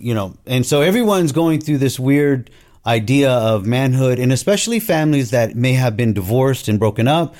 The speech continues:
So you got a young male or female, uh, their idea of a family has now been misconstrued, or, you know, so, and then how we deal with women. And it's hard.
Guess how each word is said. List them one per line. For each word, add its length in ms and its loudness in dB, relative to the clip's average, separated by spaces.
So 140 -6
you 100 0
got 200 2
a 120 -4
young 280 0
male 240 2
or 80 2
female, 540 0
uh, 240 0
their 220 2
idea 720 0
of 380 -2
a 200 -4
family 720 0
has 240 0
now 180 0
been 260 0
misconstrued, 920 0
or, 300 2
you 180 0
know, 220 -2
so, 420 -2
and 180 2
then 140 2
how 180 2
we 160 0
deal 180 0
with 160 -2
women. 320 -6
And 520 0
it's 200 -4
hard. 460 -2